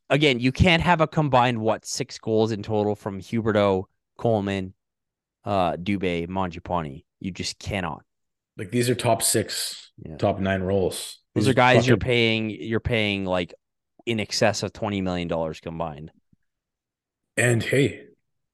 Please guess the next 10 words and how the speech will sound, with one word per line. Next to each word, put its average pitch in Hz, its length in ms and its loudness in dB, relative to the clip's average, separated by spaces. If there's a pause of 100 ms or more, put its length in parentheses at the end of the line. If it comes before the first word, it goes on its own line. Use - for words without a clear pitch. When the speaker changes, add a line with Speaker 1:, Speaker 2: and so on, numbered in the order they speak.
(1160)
Speaker 2:
if 113 440 0 (100)
the 110 80 -2
power 139 400 6
play - 280 -2 (2250)
was 98 360 -4
even 110 200 0
fucking 101 720 -2
Speaker 1:
Yeah. 69 160 -20 (1400)
Speaker 2:
remotely 131 840 4 (800)
effective, - 720 -4